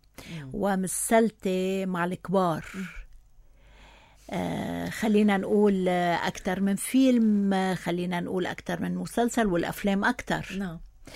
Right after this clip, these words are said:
Speaker 2: حلوة نسترجع هيدي الفترة، مايا.
Speaker 1: حلوة، حلوة. إيه، أكيد إنه أنا كنت، آه، رايحة أول شيء،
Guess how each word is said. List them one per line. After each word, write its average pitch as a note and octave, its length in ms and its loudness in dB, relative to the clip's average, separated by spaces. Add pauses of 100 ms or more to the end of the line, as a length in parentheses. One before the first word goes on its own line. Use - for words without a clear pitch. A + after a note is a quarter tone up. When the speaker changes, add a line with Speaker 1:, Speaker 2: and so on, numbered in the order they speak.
(280)
Speaker 2:
حلوة D4+ 460 4
نسترجع F3+ 960 -2
هيدي E3+ 420 -6
الفترة، - 800 -10
مايا. - 400 -8 (200)
Speaker 1:
حلوة، C#4+ 320 -4
حلوة. C#4+ 300 -2
إيه، D4+ 440 -2
أكيد A#3+ 420 -4
إنه A3+ 480 -4
أنا B3 140 -2
كنت، A3+ 480 -8
آه، G#3 520 -2
رايحة F#3+ 1120 -2 (880)
أول C4 180 6
شيء، C#4 640 2